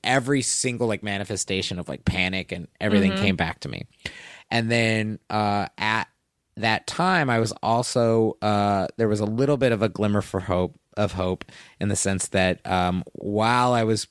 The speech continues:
Speaker 1: preparing to leave grad school, I was also interviewing to, uh, head their housing program 'cause I had
Speaker 2: Mm-hmm.
Speaker 1: been an R A in college. And so, uh,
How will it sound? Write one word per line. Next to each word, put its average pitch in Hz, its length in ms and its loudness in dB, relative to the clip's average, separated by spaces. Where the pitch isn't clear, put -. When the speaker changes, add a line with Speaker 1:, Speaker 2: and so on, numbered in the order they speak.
Speaker 1:
preparing 110 440 0
to 104 100 -4
leave 135 300 0
grad 107 260 4
school, - 160 0
I 95 80 2
was 92 140 -2
also 95 400 -2
interviewing 107 680 2
to, 101 560 4
uh, 98 340 2
head 110 400 2
their 101 360 0
housing 110 540 2
program 143 460 0
'cause 113 160 0
I 107 80 2
had 113 80 2
Speaker 2:
Mm-hmm. 113 60 -4
Speaker 1:
been 123 100 2
an 123 100 2
R 113 200 4
A 117 80 4
in 110 100 0
college. 90 520 0
And 104 180 2
so, 101 640 2
uh, 95 500 2